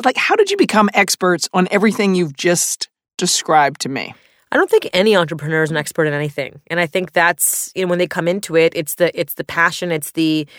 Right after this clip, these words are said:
Speaker 2: emotional sort of, like, gumption to make it happen that carries someone forward. I don't think Richard Branson knew what he was doing before he started an airline. I don't think Blake Mycoskie knew what he was doing before he started Tom's. I don't think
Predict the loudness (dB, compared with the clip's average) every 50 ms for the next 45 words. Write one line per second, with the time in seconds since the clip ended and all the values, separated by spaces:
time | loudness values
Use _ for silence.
0 | -20 _ _ _ _ -6 0 2 2 2 2 0 -2 0 0 2 2 2 2 2
1 | 0 0 -2 -2 0 0 0 0 0 0 -2 -2 -2 -2 -2 -2 -2 -2 -4 -4
2 | -4 -4 -4 -6 -6 -10 -10 -14 -20 -20 _ _ -4 0 0 0 0 0 -2 0
3 | 2 2 2 2 2 0 0 0 0 0 -2 -2 -6 _ -4 -2 0 2 2 2
4 | 0 0 -2 -2 -4 -4 -2 -4 -6 -2 0 0 2 2 2 0 0 -2 -2 -2
5 | -2 -4 -4 -4 -2 -4 -4 -4 -6 -12 _ _ _ _ _ -2 -2 0 0 -2
6 | 0 0 0 0 0 -2 -4 -4 -2 -2 -4 -4 -4 -4 -4 -6 -4 -4 -4 -4
7 | -4 -4 -4 -4 -4 -2 -2 -4 -4 -4 -4 -4 -4 -2 -2 -2 -2 -2 -4 -4
8 | -6 -8 -12 -14 -20 -20 _ _ 0 0 2 0 0 -2 -2 -2 -2 -2 -4 -8
9 | -12 -18 _ -2 0 0 0 0 -2 -6 -2 -2 -2 -2 -2 -4 -6 -6 -4 -2
10 | -2 -2 -2 -4 -4 -4 -4 -6 -6 -4 -6 -6 -4 -4 -6 -6 -6 -4 -2 -2
11 | 0 0 -2 -2 -4 -4 -4 -4 -4 -4 -6 -6 -6 -6 -12